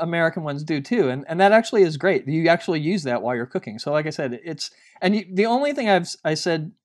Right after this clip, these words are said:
uh, when I was writing this down is you, you definitely don't wanna get one that's really flexible. You want it to be really stiff. Um, you don't want one that bends too much 'cause you wanna be able to really apply some force, whether you're scraping or cutting or whatever, without it,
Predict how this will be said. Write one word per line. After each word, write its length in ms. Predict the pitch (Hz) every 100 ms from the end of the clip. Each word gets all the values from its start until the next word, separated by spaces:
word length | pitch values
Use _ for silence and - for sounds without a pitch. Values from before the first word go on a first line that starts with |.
| _ _ -
uh, 280 | 143 123 117
when 180 | 123 143
I 40 |
was 140 | 135 147
writing 220 | 139 135
this 120 | 131
down 380 | 165 156 135 131 _ _ _ _ _
is 180 | 165 147
you, 140 | 175 170
you 140 | 196
definitely 300 | 180 220 233
don't 100 | 202
wanna 140 | 180 165
get 160 | 160
one 120 | 151
that's 160 | 143 139
really 160 | 151 131
flexible. 480 | - 156 - 113
You 140 | 113 127
want 140 | 139
it 80 | 131
to 80 | 135
be 100 | 127
really 240 | 120 110
stiff. 400 | - - 87 _ _ _ _ _ _ -
Um, 480 | 123 117 107 110 127 _ _ _ 147 156
you 140 | 139
don't 200 | 147 135
want 200 | 135 131
one 160 | 131 127
that 140 | 113
bends 320 | 127 127 123
too 140 | - 123
much 260 | 104 -
'cause 160 | - 117
you 80 | 135
wanna 220 | 139 131
be 160 | 120 120
able 160 | 113
to 40 | 113
really 300 | 117 113 110
apply 320 | 107 127 117
some 220 | - 110
force, 420 | - 139 131 -
whether 180 | 117 117
you're 120 | 107
scraping 520 | - 120 123 123 110
or 100 | 98
cutting 300 | - 123 113
or 60 | 104
whatever, 320 | 101 107 101
without 300 | 101 104 101
it, 100 | 101